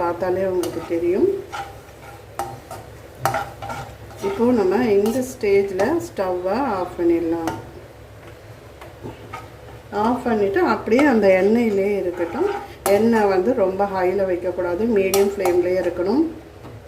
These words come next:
இப்போ நான் வீடியோக்கு காமிக்கிறதுக்காக உடனே எடுக்கிறேன். நீங்க அந்த மாதிரி செய்யாதீங்க. ஒரு நாள் ஓவர் நைட்டு அப்படியே விட்டுருங்க. விட்டுட்டு அதுக்கப்புறம் மறுநாள் எடுத்து வடிகட்டி நம்ம யூஸ் பண்ணிக்கலாம்.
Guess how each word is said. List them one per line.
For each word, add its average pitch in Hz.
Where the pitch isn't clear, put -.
இப்போ -
நான் 202
வீடியோக்கு 226
காமிக்கிறதுக்காக 202
உடனே 196
எடுக்கிறேன். 185
நீங்க 202
அந்த 196
மாதிரி 220
செய்யாதீங்க. 185
ஒரு 190
நாள் 202
ஓவர் 202
நைட்டு 180
அப்படியே 175
விட்டுருங்க. 170
விட்டுட்டு 220
அதுக்கப்புறம் 196
மறுநாள் 202
எடுத்து 180
வடிகட்டி 175
நம்ம 185
யூஸ் 170
பண்ணிக்கலாம். 165